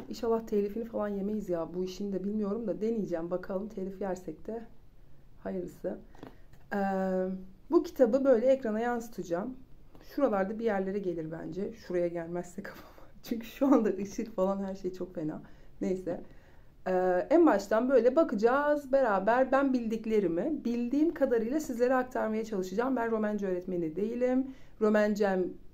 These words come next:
süper değil. C bir, C iki falan değil. Ben şu anda kendi işlerini artık halletmeye başlamış Romanya'da yaşayan bir Türk vatandaşıyım. Yani henüz Roman vatandaşı falan da değilim.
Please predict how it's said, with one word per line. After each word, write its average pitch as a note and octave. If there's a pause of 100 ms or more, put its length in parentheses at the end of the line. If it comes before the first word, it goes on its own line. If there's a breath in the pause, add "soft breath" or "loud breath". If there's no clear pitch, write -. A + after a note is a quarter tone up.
(220)
süper F#3
değil. A3+
C F3+
bir, F3+
C E3+
iki -
falan D#3+ (140)
değil. B3+ (380 loud breath)
Ben D4+
şu C#4
anda A#3+
kendi C4+
işlerini A3+
artık G#3+
halletmeye A3
başlamış G3
Romanya'da A#3+
yaşayan A#3
bir C#4
Türk -
vatandaşıyım. D#3+ (500 soft breath)
Yani F#3
henüz G#3+
Roman G3+
vatandaşı F#3
falan F#3+
da D#3+
değilim. C4